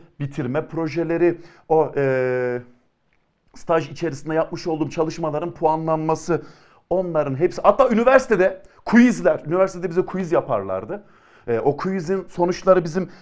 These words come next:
e, vizemizin veya finalimizin bilmem yüzde kaçını etkilerdi. E, dü-, değer biçme, düzey belirleme diyeceksiniz. Tamam mı arkadaşlar? O yüzden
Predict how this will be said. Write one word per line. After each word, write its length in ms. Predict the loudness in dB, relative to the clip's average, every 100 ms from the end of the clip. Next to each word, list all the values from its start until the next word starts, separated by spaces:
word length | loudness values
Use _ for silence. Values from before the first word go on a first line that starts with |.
| _
e, 240 | -2 0 -2
vizemizin 720 | -6 -4 2 2 2 -4 0
veya 160 | 2 2
finalimizin 760 | 2 0 0 -2 -4 -8 -8
bilmem 340 | -8 -4 -2 -2
yüzde 280 | -4 -4 -4
kaçını 360 | -6 -4 -6 -4
etkilerdi. 720 | -6 2 4 4 4 -2 -4 -12
E, 40 | -14
dü-, 460 | -14 -16 -16 -8
değer 260 | -4 -4 -6
biçme, 240 | -12 -14
düzey 260 | -10 -10 -10
belirleme 440 | -10 -10 -12 -14
diyeceksiniz. 600 | -18 -18 -20 -20 -20 -20 -20 -20 _ _
Tamam 200 | -2 0
mı 60 |
arkadaşlar? 560 | 0 0 -4 -4 -6 -10 -14 -20 -8
O 120 | -2 0
yüzden 340 | 2 2 0